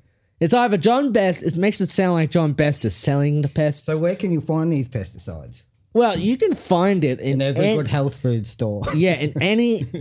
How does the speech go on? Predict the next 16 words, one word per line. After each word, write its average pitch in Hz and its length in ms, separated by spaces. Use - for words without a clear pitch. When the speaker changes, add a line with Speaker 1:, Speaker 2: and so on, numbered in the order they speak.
Speaker 1:
any, 185 420
uh, 170 600
any 185 580
Speaker 2:
In 165 120
the 170 100
health 196 260
food 175 280
section 160 420
of, 123 160
of 123 160
Coles. 113 480
Speaker 1:
pretty 330 300
much 311 260
any 240 220
cafe 196 560
on 160 460